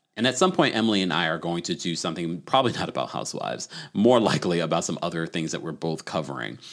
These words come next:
But, and Emily has already been on my platform, just randomly. We,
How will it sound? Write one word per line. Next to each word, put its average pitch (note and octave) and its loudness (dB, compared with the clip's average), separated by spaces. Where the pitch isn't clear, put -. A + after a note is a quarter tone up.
But, G2+ 2
and A#2 4
Emily C#3 6
has A2+ 2
already F#2 0
been E2 -4
on E2 -4
my D2+ -4
platform, D2+ -4
just F2+ 0
randomly. E2+ -2
We, D#2+ -4